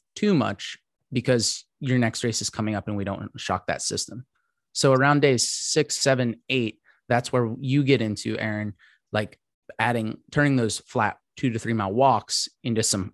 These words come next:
some hikes with, you know, let's call it fifty feet a mile or sixty feet, seventy feet a mile of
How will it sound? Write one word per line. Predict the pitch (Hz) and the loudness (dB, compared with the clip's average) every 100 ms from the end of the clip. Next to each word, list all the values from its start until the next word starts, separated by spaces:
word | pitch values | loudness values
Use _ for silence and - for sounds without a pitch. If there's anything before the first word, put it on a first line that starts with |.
| - | -8
some | - | -6
hikes | 95 120 90 - - | -4 -4 -4 -6 -4
with, | 120 104 - _ _ _ - | -2 -2 -6 _ _ _ 0
you | 170 | 2
know, | 113 | 4
let's | 117 - | 0 2
call | 156 131 | 4 4
it | 101 _ | 2 _
fifty | _ 147 - 127 | _ -2 0 -2
feet | - 120 | 2 2
a | 113 | 2
mile | 110 110 101 98 | 2 2 0 -2
or | 90 104 101 107 120 | -4 -4 -4 -6 -8
sixty | - - 127 113 | -6 -4 -2 -4
feet, | - 95 - | -4 -6 -2
seventy | 123 120 113 | 0 0 0
feet | 120 | 0
a | 110 | 0
mile | 104 104 101 104 - | 0 0 -2 -2 -4
of | 98 | -4